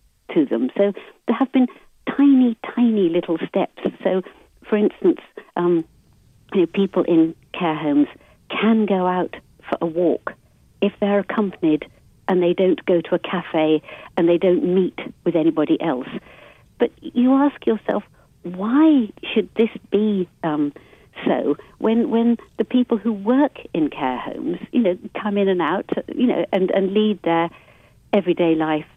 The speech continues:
outside the care homes and, you know, go to the pub or go to the football match or do whatever they do, and then come back to work in the care home and go from room to room, from,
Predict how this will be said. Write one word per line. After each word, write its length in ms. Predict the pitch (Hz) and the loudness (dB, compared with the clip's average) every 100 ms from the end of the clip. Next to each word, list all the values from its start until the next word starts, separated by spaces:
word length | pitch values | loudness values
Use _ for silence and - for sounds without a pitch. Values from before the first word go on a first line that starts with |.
| _ 160 | _ -4
outside 460 | 170 - 160 160 | -4 -2 -4 -2
the 60 | 143 | -6
care 240 | - 127 | -6 -6
homes 280 | 131 175 202 | -6 -6 -2
and, 180 | 170 143 | 0 0
you 120 | - | -2
know, 80 | 135 | 0
go 120 | 160 | 0
to 60 | 135 | -2
the 80 | 156 | -6
pub 320 | - 170 185 | -4 -4 -2
or 60 | |
go 160 | 147 151 | -2 -2
to 40 | |
the 120 | 160 - | -2 -4
football 320 | - 156 131 | -4 -2 0
match 320 | 151 - - | -2 -4 -2
or 100 | 165 | 0
do 180 | 180 170 | 2 2
whatever 380 | 160 160 156 156 | 2 0 -2 -2
they 160 | 131 | -2
do, 380 | 139 165 - 135 - - - _ 202 | 2 0 0 -4 -8 -20 -20 _ -2
and 160 | 190 | 2
then 160 | 214 220 | 2 0
come 360 | - 226 262 233 | 0 2 4 4
back 380 | 214 - - - | 2 -2 -6 -10
to 120 | 160 | -2
work 360 | 165 160 - | 0 0 -2
in 80 | 147 | -4
the 100 | 143 | -6
care 300 | - 160 156 | -4 -4 -4
home 360 | 147 139 127 - - _ _ _ - | -6 -10 -10 -12 -18 _ _ _ 0
and 140 | 190 | 2
go 260 | 202 202 202 _ - | 2 2 0 _ -4
from 220 | 208 190 | -2 2
room 360 | 190 240 233 208 | 2 4 2 0
to 100 | - | -2
room, 460 | 170 196 120 90 - _ _ _ - | 0 2 0 -2 -6 _ _ _ -8
from, 200 | 190 185 | -2 -2